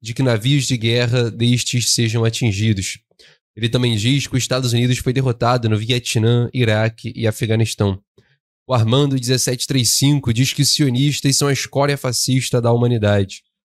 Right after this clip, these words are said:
O Luiz Gonzaga envia as suas saudações e a Luísa Figueiredo diz que os Estados Unidos não têm estratégia de guerra, só a força bruta, e por isso perdeu as últimas guerras.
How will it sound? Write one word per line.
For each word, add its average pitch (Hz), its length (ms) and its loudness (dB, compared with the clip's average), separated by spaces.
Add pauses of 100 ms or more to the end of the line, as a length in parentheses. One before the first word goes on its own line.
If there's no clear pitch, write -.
(120)
O 113 220 0
Luiz 117 240 4
Gonzaga 110 560 0
envia 107 640 2 (220)
as 107 140 0
suas 113 260 0
saudações 113 720 0
e 127 40 0
a 131 40 2
Luísa 123 320 2
Figueiredo 120 600 0
diz 123 200 -2
que - 100 -4
os 127 60 0
Estados 127 380 0
Unidos 131 280 4
não 151 160 0
têm 135 260 -2
estratégia 127 540 -2
de 123 120 -6
guerra, 107 420 0 (320)
só - 240 -6
a 127 40 -2
força 135 320 0
bruta, 113 440 -2 (420)
e 135 80 -10
por 143 160 2
isso 147 220 0
perdeu 123 580 0
as 113 220 0
últimas 113 460 0
guerras. 98 560 -2